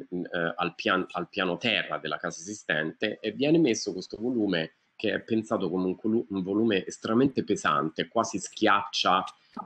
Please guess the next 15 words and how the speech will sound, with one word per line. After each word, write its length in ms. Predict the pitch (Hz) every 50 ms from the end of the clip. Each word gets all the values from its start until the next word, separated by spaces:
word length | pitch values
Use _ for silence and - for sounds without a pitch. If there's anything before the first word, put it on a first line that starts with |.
| -
eh, 440 | 92 92 85 85 85 82 - - - - -
il 180 | - 107 95 90
volume, 680 | 98 101 98 95 95 95 92 90 87 85 85 85 - -
eh, 760 | - 90 85 85 87 - - - 50 50 - - - - _ _ _ _ _ _
diciamo, 380 | - 90 90 82 87 82 80 80 80 80 - - - _ _ - - - _ - _ _ _ _ _ - _ _ _ -
del 160 | - 92 87 82
piano 220 | - 90 85 87
terra 340 | 85 - 90 85 80 82 78
della 180 | 78 78 78
casa 220 | 78 82 78 - 82
esistente. 800 | 78 - 78 - - - - - 71 71 - - 85 - - _ _ _ _ - - - _ _ _ _ _ _ _ _ _ _ _ _ _ _ _ _ _ _ _ _ _ _ _ -
E 580 | - 120 117 113 113 113 113 110 110 107 110 107 110 110 - - - - - - _ _ - _ _ _ _ _ _ _ _ _ _ _ _ _ _ _ _ _ _ _ _ _ _
diciamo 580 | - 127 113 143 139 - 170 151 151 156 151 143
che, 380 | - 143 131 123 120 120 - -
ehm, 840 | 117 113 113 110 107 107 107 107 107 104 104 104 101 101 101 98